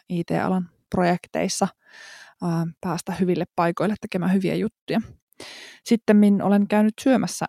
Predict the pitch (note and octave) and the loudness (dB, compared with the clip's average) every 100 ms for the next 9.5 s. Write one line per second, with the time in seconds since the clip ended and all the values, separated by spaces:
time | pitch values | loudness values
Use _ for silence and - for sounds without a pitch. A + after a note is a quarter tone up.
0 | - F3 - D#3+ E3+ F#3+ - G#3 - - | -6 -8 -4 -2 -2 -2 0 0 0 -4
1 | G2+ B2 F3 - _ _ - G3 F3+ E3 | -8 -6 -6 -8 _ _ 0 2 2 0
2 | F3+ E3 - F3 E3+ F3+ - A3 - - | -4 -6 -4 -4 -4 -4 -4 -4 -6 -14
3 | - - F#3 E3 _ F3+ F#3 F#3 - F#3 | -20 -6 -6 -6 _ 2 4 4 2 -4
4 | E3 E3+ F3 F3+ F#3 F3+ - F#3 - F3+ | -2 -2 -2 -2 -4 -4 -8 -8 -6 -4
5 | F3 F#3+ - F3+ E3 F3 F#3 - - G3+ | -2 -4 -2 0 0 -2 -4 -8 -8 -8
6 | - G3+ F#3 F#3 - F#3 F3+ - - F3+ | -6 -6 -4 -4 -6 -6 -4 -4 2 2
7 | E3+ E3+ F3 F#3 G3 F#3+ - F#3 A3+ A3+ | 2 0 0 0 -2 -4 -6 0 2 4
8 | G3 F#3+ G3 G3 G3 G#3+ G3+ F#3+ G3+ G3 | 2 4 4 4 4 4 2 4 4 4
9 | F3+ - - E3+ | 0 -4 -2 0